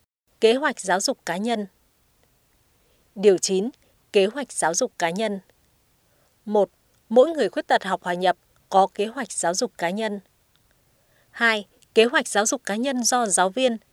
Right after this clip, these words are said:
giảng viên phối hợp với nhân viên hỗ trợ giáo dục người khuyết tật, gia đình người khuyết tật, xây dựng trên cơ sở khả năng và nhu cầu của người khuyết tật.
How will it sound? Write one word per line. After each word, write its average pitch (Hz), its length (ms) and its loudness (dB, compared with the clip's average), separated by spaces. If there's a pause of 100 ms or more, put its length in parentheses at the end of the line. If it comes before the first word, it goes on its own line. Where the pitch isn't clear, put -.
giảng 185 280 0
viên 233 240 2
phối 214 200 -4
hợp 240 260 -2
với 185 240 0
nhân 233 280 -6
viên 208 320 0
hỗ 220 180 -2
trợ - 220 -2
giáo 175 180 -2
dục 254 200 -4
người 170 240 -2
khuyết 247 220 -6
tật, 196 160 2 (600)
gia 262 180 4
đình 220 220 2
người 170 160 -4
khuyết - 240 -10
tật, 214 140 2 (320)
xây 254 260 4
dựng 220 240 2
trên 226 240 0
cơ 196 140 -4
sở 190 280 2
khả - 260 -2
năng 190 320 -10
và 170 100 -4
nhu 180 180 -4
cầu 180 280 -2
của 170 180 -8
người 156 260 -8
khuyết - 220 -10
tật. 196 160 0